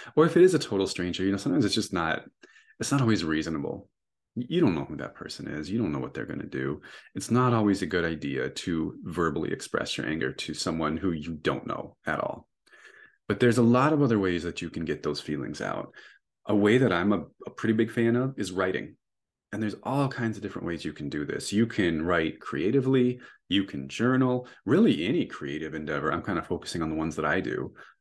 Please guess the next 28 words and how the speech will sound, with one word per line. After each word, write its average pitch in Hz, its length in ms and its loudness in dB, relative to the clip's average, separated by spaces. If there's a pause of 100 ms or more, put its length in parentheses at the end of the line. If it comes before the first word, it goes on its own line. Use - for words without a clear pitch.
Um, 76 480 -4 (400)
and 92 120 2
I'm 85 200 -2
kind 90 200 -2
of 87 60 0
limited 95 480 0 (160)
<laughs> - 160 -6
creative, 90 640 0 (120)
cr-, 104 200 -6
creatively, 82 720 2
to 73 60 -12
be 73 120 -4
honest 71 280 -4
with - 200 -6
you. 82 180 -4 (460)
Um, 82 460 -2 (100)
people 85 240 0
write - 180 0
songs 82 760 -2
when 123 160 0
they're 127 140 0
angry. 135 440 0 (500)
People 76 640 0
do 69 260 -4
art 65 420 -4
when 110 200 0
they're 117 160 0
angry. 127 440 0